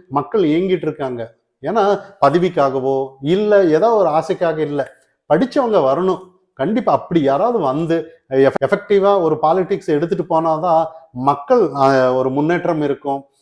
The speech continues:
மாணவர்களுக்கு முன்னேற்றமா இருந்தாதான் அவங்க தான் நாளைய எதிர்காலமே. நமக்கு தமிழகம் முன்னேறும்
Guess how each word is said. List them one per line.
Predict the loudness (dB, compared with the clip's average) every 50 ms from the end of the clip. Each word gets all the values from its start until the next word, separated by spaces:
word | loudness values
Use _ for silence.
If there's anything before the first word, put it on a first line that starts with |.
| _ _ _
மாணவர்களுக்கு | 0 2 2 4 4 4 4 2 2 0 -2 -2 -4
முன்னேற்றமா | -4 -4 -4 -4 -4 -4 -4 -4 -4 -2 -2 -2
இருந்தாதான் | -2 -2 -2 0 0 0 0 0 -2 -2 -4 -4 -10 -20 _ _
அவங்க | -4 -2 0 2 2 2 2 2
தான் | 2 2 0 -2 -6 -10 -10 -8
நாளைய | -6 -4 -2 0 0 2 2
எதிர்காலமே. | 0 0 0 0 0 0 -2 -2 -2 -4 -4
நமக்கு | -4 -4 -6 -6 -6 -8 -10 -10 -10 _ _ _ _ _
தமிழகம் | -4 -2 0 2 0 0 0 -2 -4
முன்னேறும் | -2 -2 -2 -2 -2 -2 -2 -4 -6 -8